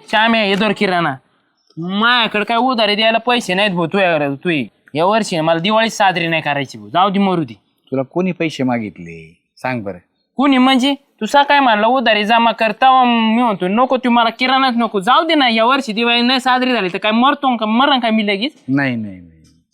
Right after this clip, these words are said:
Speaker 2: तू मला सांग, मी तुला नेहमी सांगत असतो, व्यवहार व्यवहाराच्या जागी,
Speaker 1: हा.
Speaker 2: मैत्री मैत्रीच्या जागी. जालू, अरे तू माझा जीवलग मित्र आहेस, लहानपणापासून मी तुला ओळखितो.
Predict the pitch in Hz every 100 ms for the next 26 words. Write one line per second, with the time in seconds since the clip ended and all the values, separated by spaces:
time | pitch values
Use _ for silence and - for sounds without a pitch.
0 | _ _ _ _ 160 139 107 92 - -
1 | 110 123 139 160 190 170 - 101 98 95
2 | - - _ _ _ _ _ _ _ _
3 | - 156 170 165 170 185 _ _ _ -
4 | 156 165 151 147 147 151 156 165 _ _
5 | 147 139 127 214 220 240 240 262 247 214
6 | 190 165 165 165 _ _ _ _ _ _
7 | _ _ 123 131 127 143 220 _ _ _
8 | - - 214 220 233 175 160 139 214 233
9 | 233 214 214 196 160 - _ _ _ 131
10 | 175 220 202 208 208 196 202 190 180 180
11 | 175 151 95 95